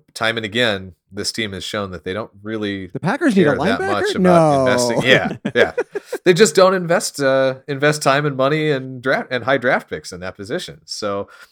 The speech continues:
Speaker 1: um, I, I think the, the two big guys, Kenneth Murray and Patrick Queen, are the big names that are out there for, for the,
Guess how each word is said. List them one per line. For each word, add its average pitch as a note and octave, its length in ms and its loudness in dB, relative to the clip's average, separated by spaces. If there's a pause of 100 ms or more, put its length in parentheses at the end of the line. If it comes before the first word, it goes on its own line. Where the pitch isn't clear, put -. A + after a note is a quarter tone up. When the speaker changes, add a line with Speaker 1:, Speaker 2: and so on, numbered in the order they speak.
(160)
Speaker 1:
um, G2 460 -8 (880)
I, E2 80 -16 (600)
I B2 120 -2
think D3 300 -6
the, B2+ 300 4
the A#2+ 80 -2
two C3 180 -2
big B2+ 220 2
guys, B2+ 280 2
Kenneth C3 280 -6
Murray G#2+ 240 -4
and G2 80 -12
Patrick G#2 320 -8
Queen, G#2 220 -12
are G2 80 -10
the F2+ 60 -16
big F#2+ 200 -12
names F2 340 -14
that F#2 100 -12
are F#2+ 80 -8
out F#2+ 160 -8
there G2 160 -8
for, F#2 420 -14
for - 80 -16
the, F#2+ 100 -14